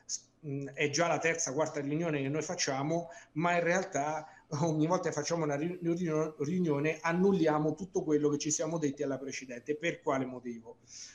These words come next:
Allora, è uscito, mm, eh, ti faccio intanto, l-, a livello normativo, il diciotto e diciannove maggio sono uscite due linee guida,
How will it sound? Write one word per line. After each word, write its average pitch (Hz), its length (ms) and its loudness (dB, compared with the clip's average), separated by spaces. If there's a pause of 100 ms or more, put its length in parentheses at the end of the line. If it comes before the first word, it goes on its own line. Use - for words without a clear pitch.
Allora, 156 260 2
è 180 100 2
uscito, 139 880 2
mm, 131 180 -8
eh, 123 220 -12
ti - 100 -20
faccio 139 600 -4 (280)
intanto, 143 680 -2
l-, 143 100 -4
a 139 120 -2
livello 160 340 4
normativo, 143 1040 0
il 139 220 0
diciotto 147 440 -2
e 147 40 -2
diciannove 139 480 0
maggio 131 440 -4
sono 180 240 -2
uscite 151 460 0
due 151 180 2
linee 139 280 -2
guida, 120 560 -4